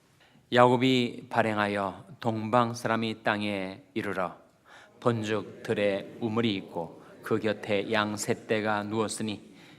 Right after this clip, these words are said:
이는 목자들이 그 우물에서 물을 양 떼에게 먹임이라. 큰 돌로 우물 아구를 덮었다가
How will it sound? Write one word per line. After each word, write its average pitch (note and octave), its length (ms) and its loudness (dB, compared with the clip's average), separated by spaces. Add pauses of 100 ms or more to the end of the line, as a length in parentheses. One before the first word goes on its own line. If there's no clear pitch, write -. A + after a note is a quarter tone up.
이는 A#2 220 2
목자들이 A2 480 2
그 A#2 100 -4
우물에서 G#2+ 720 0
물을 G2+ 560 -2
양 G2+ 320 -6
떼에게 G#2 460 0
먹임이라. G2+ 580 -2 (540)
큰 B2 260 2
돌로 G#2+ 500 2
우물 G#2+ 320 -2
아구를 G#2+ 520 -2
덮었다가 G#2+ 640 -4